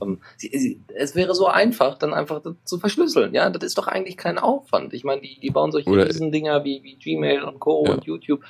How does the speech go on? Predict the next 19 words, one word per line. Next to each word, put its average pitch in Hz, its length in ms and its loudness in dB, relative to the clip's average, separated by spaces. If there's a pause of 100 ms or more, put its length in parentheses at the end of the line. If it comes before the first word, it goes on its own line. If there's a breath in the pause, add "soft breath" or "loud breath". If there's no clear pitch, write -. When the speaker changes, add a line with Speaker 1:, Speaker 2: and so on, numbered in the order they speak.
(200 loud breath)
Speaker 1:
und 139 140 0
dann 143 440 -2
bauen 156 140 6
Speaker 2:
Ja. 160 80 -2
Speaker 1:
die - 40 -12
keine - 220 -2
Verschlüsselung - 480 -4
für 156 180 2
mal 143 180 4
eben 156 200 -2
die 131 120 0
W 117 60 4
lan-Passwörter 208 560 0
ein. 190 340 -4 (600)
Quatsch, - 540 -4
das 156 160 -4
ist 165 100 -10
kein 196 160 0
Aufwand. - 480 0